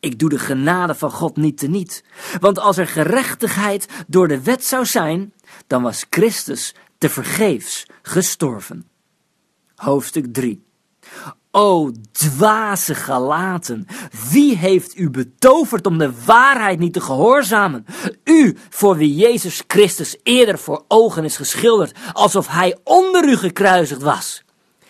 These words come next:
Dit alleen wil ik van u vernemen.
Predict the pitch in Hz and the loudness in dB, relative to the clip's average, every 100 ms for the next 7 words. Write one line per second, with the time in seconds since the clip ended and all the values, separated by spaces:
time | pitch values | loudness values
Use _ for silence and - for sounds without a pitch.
0 | _ _ - - 254 - - 170 147 185 | _ _ -12 0 0 0 -2 0 2 2
1 | 226 190 160 165 160 156 - 190 - 147 | 0 0 -2 -4 -4 -6 -4 -6 -4 -4
2 | 143 165 139 110 | 0 0 -2 -6